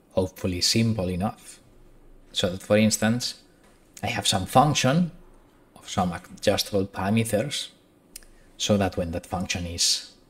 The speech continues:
negative, then these samples correspond to a red stuff. So the output that I want to predict is red, blue, and I have two numerical input parameters, x one, x two.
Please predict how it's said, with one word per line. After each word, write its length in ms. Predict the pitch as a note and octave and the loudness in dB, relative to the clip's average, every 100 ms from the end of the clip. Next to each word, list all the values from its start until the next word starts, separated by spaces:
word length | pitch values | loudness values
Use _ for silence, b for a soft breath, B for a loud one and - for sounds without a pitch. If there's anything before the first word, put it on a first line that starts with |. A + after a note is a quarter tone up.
| _ _ _ | _ _ _
negative, 760 | G2+ G#2+ A2+ G#2+ A#2 C3 - - _ _ | 2 6 6 6 4 0 -4 -14 _ _
then 560 | F#2 F#2+ F#2+ F#2 F2+ - - _ _ - - - | -2 4 6 6 2 -4 -16 _ _ -20 -20 -10
these 360 | F#2+ G2 F2 - | 0 2 4 4
samples 920 | - - G2+ F#2 F#2 G#2 - - - _ - | 6 6 6 4 2 0 -2 -6 -10 _ -12
correspond 520 | - F#2 F2+ - F#2+ - | -2 -2 -2 -2 -2 -2
to 140 | F#2 | -4
a 160 | E2+ D2+ F#2+ | -4 -6 0
red 340 | G#2+ G2+ E2+ - - - | 4 4 2 -8 -16 -6
stuff. 380 | - - - - | -4 -4 -12 -8
So 260 | - E2 E2 | -4 -4 -4
the 180 | G2 F2+ | 0 6
output 480 | G#2 G#2 G2 - - | 6 6 0 -6 -8
that 240 | F#2+ - | -10 -8
I 80 | F2+ | -6
want 180 | F2+ F2+ | -6 -8
to 60 | F#2 | -6
predict 380 | F#2+ F#2 F#2+ F#2+ | -4 -2 -4 -4
is 280 | F2+ - - - | -4 -6 -10 -6
red, 320 | F#2 G2 - - | 0 0 -2 -2
blue, 400 | G#2+ A#2 C#3 D#3+ B B B - | 4 6 4 0 B B B -8
and 120 | F#2+ | -4
I 60 | F2+ | -4
have 300 | - - - | -4 -6 -4
two 220 | A2 G#2+ | -2 0
numerical 760 | - A#2+ G#2+ A#2 G#2+ - G#2 A#2 - - | 2 4 6 6 4 2 -2 -2 -8 -4
input 400 | A2+ G#2+ G#2 - | -2 -2 -4 -6
parameters, 560 | F2+ E2 E2 F2+ - - - _ _ | -8 -8 -6 -4 -4 -6 -16 _ _
x 240 | G2 - - | -2 0 0
one, 200 | E2 D#2 - | -2 -6 -12
x 200 | - - | -4 -4
two. 140 | - | -4